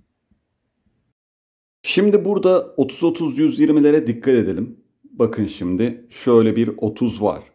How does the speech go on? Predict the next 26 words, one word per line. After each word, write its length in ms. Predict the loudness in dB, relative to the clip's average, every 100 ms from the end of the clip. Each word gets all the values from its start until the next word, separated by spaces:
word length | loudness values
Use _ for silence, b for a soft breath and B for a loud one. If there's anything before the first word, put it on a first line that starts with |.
| _
Burası 520 | -2 2 2 2 -2
yine 200 | 0 0
otuz, 280 | 0 -2 -6
otuz, 280 | -8 -6 -4
yüz 200 | -4 -2
yirmiden 380 | -2 -2 -4 -4
tamam. 400 | -4 -4 -6 -10 b b b -2
E 80 | 2
yine 440 | 2 2 0 -6 -12
F, 420 | 2 4 4 -2
G, 200 | -6 -6
F 420 | -6 -4 0 2 2
A 300 | 2 2 2
B 200 | 0 2
D 140 | 0
otuz. 540 | -2 -10 -8 -10 -10 _ _ _ _ _
Burası 360 | -2 -2 0
yine, 400 | 0 2 0 -4 B B B B
e, 260 | -6 -2 -2
otuz 400 | -2 -6 -6 0
oldu 220 | 0 0
arkadaşlar. 600 | -4 -6 -8 -10 -6 -8 -6 -8
İki 260 | -2 0
iç 200 | 0 0
bir 60 | -4
dıştan 400 | -4 -4 -8